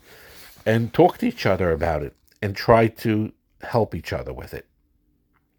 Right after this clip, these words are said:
There are some people that are avoiders. They don't want to deal with issues. So instead of facing it, they avoid it. And, um, if it's, avoidance helps when the situation has nothing to do with you.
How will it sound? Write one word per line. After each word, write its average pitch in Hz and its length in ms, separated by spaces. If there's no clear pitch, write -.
There 107 80
are 104 40
some 131 200
people 120 280
that 117 160
are 113 220
avoiders. 104 720
They 90 140
don't 101 160
want 107 140
to 98 60
deal 107 220
with 98 220
issues. 85 580
So - 120
instead 113 280
of 107 80
facing 117 540
it, 90 120
they 90 140
avoid 92 400
it. - 260
And, 107 480
um, 98 560
if 120 180
it's, - 240
avoidance 131 500
helps 135 400
when 104 200
the 92 60
situation 104 540
has 87 140
nothing 87 260
to 87 100
do 80 140
with 117 260
you. 139 280